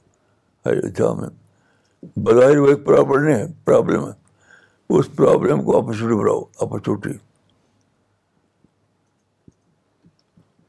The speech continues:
میں نے وہی اس سنت رسول وہاں پر اپلائی کی تھی،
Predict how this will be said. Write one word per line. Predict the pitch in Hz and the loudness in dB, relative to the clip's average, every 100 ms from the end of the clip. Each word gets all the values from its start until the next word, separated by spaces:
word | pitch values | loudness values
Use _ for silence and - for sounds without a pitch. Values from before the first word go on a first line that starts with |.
| _ _ _ _ | _ _ _ _
میں | - 110 117 | -4 0 2
نے | |
وہی | 127 123 147 - - _ - | 4 4 4 0 -12 _ -20
اس | 226 202 165 | -10 -6 -6
سنت | - - 123 - | -6 -6 -6 -4
رسول | - - - - - _ _ _ | -4 -4 -6 -6 -8 _ _ _
وہاں | - | -4
پر | - - - - - | -2 -2 -4 -6 -6
اپلائی | 110 - 104 | 0 0 0
کی | 101 | -8
تھی، | 104 117 | -10 -14